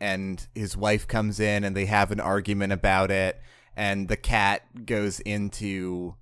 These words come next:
this vent where he's remodeling.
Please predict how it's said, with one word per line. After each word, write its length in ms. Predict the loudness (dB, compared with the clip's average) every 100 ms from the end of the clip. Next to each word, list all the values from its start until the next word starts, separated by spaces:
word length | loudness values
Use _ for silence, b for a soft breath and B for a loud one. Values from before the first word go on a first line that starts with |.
| _ _
this 220 | -4 -2
vent 720 | -4 0 2 2 -2 -10 -12 -14 -20 _ _ _ -16
where 680 | -8 -4 -2 -2 -4 -6 -12 _ _
he's 240 | -10 -8 -4
remodeling. 640 | -4 -4 -6 -10 -10